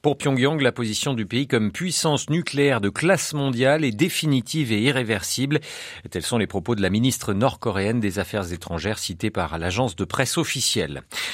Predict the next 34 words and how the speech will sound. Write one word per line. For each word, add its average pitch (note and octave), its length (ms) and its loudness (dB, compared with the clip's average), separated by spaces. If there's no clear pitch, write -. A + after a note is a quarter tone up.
Malgré D3+ 300 2
des C#3 180 2
appels C3+ 260 0
à B2 60 4
la A2+ 280 2
trêve C#3+ 380 2
à A2 60 4
l'occasion A2 440 0
de A2 80 0
l'Aïd B2+ 380 4
el-Fitr D3+ 500 -2
qui - 140 -6
marque A#2+ 260 2
la G#2+ 100 0
fin D3 260 0
du A#2+ 100 0
Ramadan, A2 480 2
les B2+ 120 2
combats A#2+ 320 2
se - 140 -4
poursuivent A2+ 560 -4
au G2 220 4
Soudan. C3 460 2
Plusieurs A2 360 -2
quartiers - 320 -4
de G2+ 80 -2
Khartoum C3 460 -2
ont G#2 100 -2
encore G2+ 320 -2
été F#2+ 180 -2
bombardés, A2+ 680 0
euh, F#2+ 100 0
cette - 240 -4
nuit. B2+ 260 2